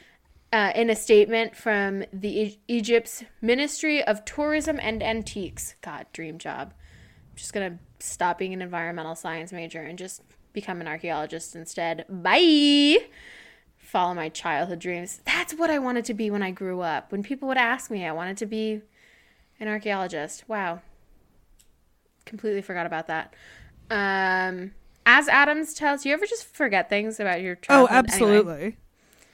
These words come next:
Speaker 1: Anyway. Um, was it you who had the cardboard cutouts? Was that you?
Speaker 2: Of Scooby-Doo? The
Speaker 1: Yeah.
Speaker 2: talking cardboard cutout of Scooby-Doo?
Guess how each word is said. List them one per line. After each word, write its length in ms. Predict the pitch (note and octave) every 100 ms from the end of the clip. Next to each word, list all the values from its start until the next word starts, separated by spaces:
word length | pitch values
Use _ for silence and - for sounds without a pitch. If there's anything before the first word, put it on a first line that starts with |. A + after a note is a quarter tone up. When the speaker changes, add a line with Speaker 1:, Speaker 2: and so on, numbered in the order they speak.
| _ _ _ -
Speaker 1:
Anyway. 400 | G3 F#3 F3 G3+ - _ _ -
Um, 720 | A#3 A3+ A3 G#3+ G#3+ G#3+ G#3+ - - -
was 160 | F4 D#5+
it 60 | G#4+
you 360 | C4 G#3 D4+
who 140 | F#4+ G4
had 160 | A4 A#4
the 80 | A4
cardboard 460 | G#4+ G#4 G#4 G4+
cutouts? 520 | - A4 A4 A4+ -
Was 80 | - -
that 120 | A4
you? 340 | D4+ E4+ G4 G#4 _ _ -
Speaker 2:
Of 100 | C4
Scooby-Doo? 540 | - C#4 C#4 C#4+ F4+ - _ _ _ _ _ _ -
The 60 | C#4
Speaker 1:
Yeah. 120 | C#4+
Speaker 2:
talking 340 | D#4 B3+ D4
cardboard 420 | C4 C#4 A#3 C4+ A#3+
cutout 280 | C#4+ C#4
of 80 | C4
Scooby-Doo? 520 | B3+ - C#4+ C4+ D#4